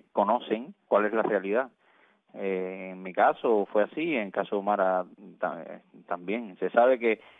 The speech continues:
no hay argumento y excusa que, que,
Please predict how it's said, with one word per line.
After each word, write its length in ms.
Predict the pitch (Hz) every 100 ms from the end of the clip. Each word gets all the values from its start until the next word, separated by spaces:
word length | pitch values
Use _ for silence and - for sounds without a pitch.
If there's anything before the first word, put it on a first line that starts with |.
| _ -
no 280 | 113 120 131
hay 100 | 139
argumento 600 | 131 117 113 135 135 123
y 40 |
excusa 680 | 107 - 127 120 127 110 98
que, 440 | 98 98 95 92 90
que, 400 | - 95 92 92